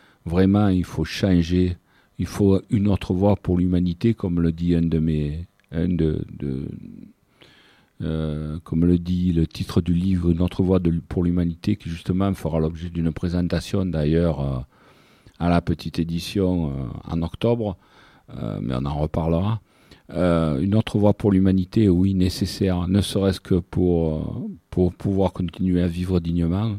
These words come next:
tous les travailleurs et tous, tous les citoyens de ce pays, et pas que de ce pays, mais déjà aussi, et une autre façon de voir les choses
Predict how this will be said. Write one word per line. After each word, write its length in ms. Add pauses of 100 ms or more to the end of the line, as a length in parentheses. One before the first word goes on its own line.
(140)
tous 120
les 100
travailleurs 720
et 80
tous, 420 (120)
tous 100
les 80
citoyens 480
de 100
ce 160
pays, 380 (840)
et 100
pas 140
que 120
de 100
ce 160
pays, 300
mais 320
déjà 360
aussi, 460 (480)
et 240
une 140
autre 240
façon 420
de 140
voir 200
les 120
choses 440